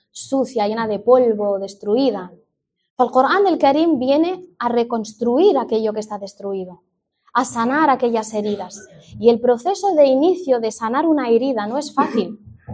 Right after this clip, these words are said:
Cuando ponemos medicina o hay medicación sobre una herida abierta, ¿duele? Pero ¿y el segundo día?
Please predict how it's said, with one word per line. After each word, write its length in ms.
Cuando 280
ponemos 420
medicina 720
o 60
hay 100
medicación 840
sobre 320
una 220
herida 320
abierta, 560
¿duele? 520
Pero 160
¿y 80
el 80
segundo 440
día? 380